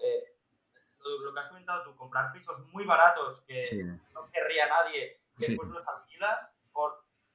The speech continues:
Speaker 1: comprar para rehabilitar y vender o para alquilar, eh,
Speaker 2: Sí.
Speaker 1: comprar ya pisos hechos. Es que a, a veces te piensas que es un nicho muy, como muy opaco, muy,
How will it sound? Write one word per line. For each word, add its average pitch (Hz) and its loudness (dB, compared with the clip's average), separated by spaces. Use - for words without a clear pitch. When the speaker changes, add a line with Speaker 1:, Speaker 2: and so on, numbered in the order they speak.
Speaker 1:
comprar 165 4
para 175 6
rehabilitar 160 6
y - -20
vender 170 0
o 151 2
para 131 6
alquilar, 147 4
eh, - -20
Speaker 2:
Sí. - -12
Speaker 1:
comprar 139 -2
ya 170 -2
pisos 165 -16
hechos. - -10
Es - -20
que 156 2
a, - -4
a 165 4
veces 233 -2
te 131 -18
piensas 175 -10
que 202 -10
es 196 -12
un 185 -4
nicho 196 -6
muy, 165 -8
como 131 -6
muy 170 -4
opaco, 165 8
muy, 156 -6